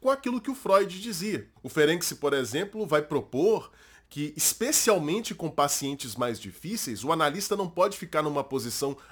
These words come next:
apenas de espelho, numa posição distante do paciente, como é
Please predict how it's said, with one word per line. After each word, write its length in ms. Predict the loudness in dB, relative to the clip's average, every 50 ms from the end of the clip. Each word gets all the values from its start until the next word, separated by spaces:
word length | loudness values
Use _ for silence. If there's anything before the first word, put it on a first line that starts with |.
| -6 _
apenas 460 | -6 -4 -2 -2 -2 -2 -2 -4 -4
de 80 | -6
espelho, 720 | -2 0 0 0 0 0 0 0 0 2 0 -2 -4 -6 -8
numa 200 | -6 -4 -4 -4
posição 840 | -6 -8 _ _ -6 -4 -4 -4 -4 -4 -2 0 0 -2 -2 -4 -8 -10
distante 720 | -8 -4 0 2 2 2 4 4 4 4 4 2 0 -4 -6
do 140 | -6 -6 -4
paciente, 680 | 0 0 0 0 0 -2 -4 -4 -4 -4 -6 -6 -10
como 360 | -8 -4 -4 -2 -2 2 4 4
é 260 | 6 6 6 4